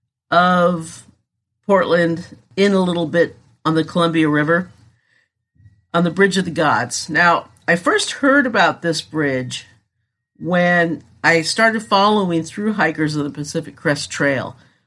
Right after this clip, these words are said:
One of the big things that through hikers look forward to is crossing the Bridge of the Gods. And it, it's huge. When, but when they cross it, there's, like, no pedestrian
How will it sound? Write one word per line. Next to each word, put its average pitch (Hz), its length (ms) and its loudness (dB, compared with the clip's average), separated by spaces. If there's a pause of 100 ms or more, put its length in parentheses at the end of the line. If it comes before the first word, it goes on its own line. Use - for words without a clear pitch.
(680)
One 214 120 2
of 254 100 2
the - 80 0
big 185 300 0
things 190 320 0
that - 140 -12
through 220 300 -4
hikers 156 420 -2
look 156 120 -6
forward 220 360 0
to 143 180 -2
is 147 140 -4
crossing 135 800 -2 (640)
the 151 640 0 (240)
Bridge 175 380 0
of 147 80 -4
the 151 80 -4
Gods. - 720 -2 (560)
And 165 540 2 (200)
it, 185 240 -4
it's 190 320 -2
huge. 160 540 0 (380)
When, 170 440 0
but 202 220 0
when 185 140 0
they 285 120 2
cross 160 480 0
it, 151 140 -4 (240)
there's, 202 220 2
like, 196 280 -2
no 220 460 2
pedestrian 185 960 -2